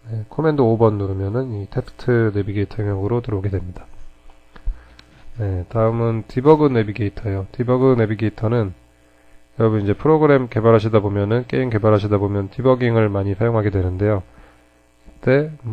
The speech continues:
음, 브레이크 포인트와 이 스레드 그리고 콜 스택 등등을 보여주게 됩니다. 이 스레드별로 콜 스택이 다 나오죠.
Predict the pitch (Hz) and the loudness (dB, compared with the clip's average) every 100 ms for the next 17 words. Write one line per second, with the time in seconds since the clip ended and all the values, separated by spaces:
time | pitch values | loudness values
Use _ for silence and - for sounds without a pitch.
0 | - 117 101 98 95 - 131 127 131 123 | -8 -6 -4 -4 -6 2 2 2 0 0
1 | 113 - - 110 107 107 104 101 101 123 | 0 0 0 2 2 2 0 0 2 4
2 | 156 180 _ _ 135 107 101 98 - 139 | 4 0 _ _ -6 -2 -2 -4 2 4
3 | 131 135 156 175 _ _ _ _ 113 101 | 6 4 2 -2 _ _ _ _ -6 -2
4 | 101 98 - - - 151 147 - - - | -2 -4 -8 -20 -2 0 0 0 -4 -2
5 | 127 113 110 131 117 107 98 98 92 90 | -2 0 0 0 2 0 0 -2 -2 -6
6 | 90 - - _ _ _ _ _ _ _ | -10 -14 -18 _ _ _ _ _ _ _
7 | - 107 - 151 143 131 120 110 - 147 | -8 -8 -2 0 2 2 2 2 -2 -4
8 | - - 117 110 95 92 92 135 | -2 0 0 0 0 -2 -4 -10